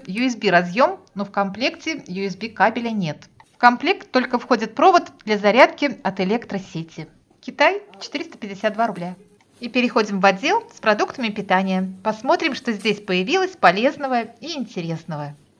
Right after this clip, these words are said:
Кетчуп «Кубаночка». Производитель гарантирует нам высокое качество. Есть шашлычный, видимо, поострее, потому что в составе присутствует перец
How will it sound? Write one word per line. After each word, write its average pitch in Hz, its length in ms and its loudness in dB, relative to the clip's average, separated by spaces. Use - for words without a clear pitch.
Кетчуп 330 500 -4
«Кубаночка». 175 840 0
Производитель 202 840 2
гарантирует 220 720 0
нам 247 300 6
высокое 190 500 -2
качество. 151 680 -4
Есть 262 480 -4
шашлычный, 277 880 0
видимо, 285 400 -2
поострее, 277 560 4
потому 254 260 0
что 247 180 -6
в 233 40 -10
составе 254 400 2
присутствует 240 760 -6
перец 294 360 -2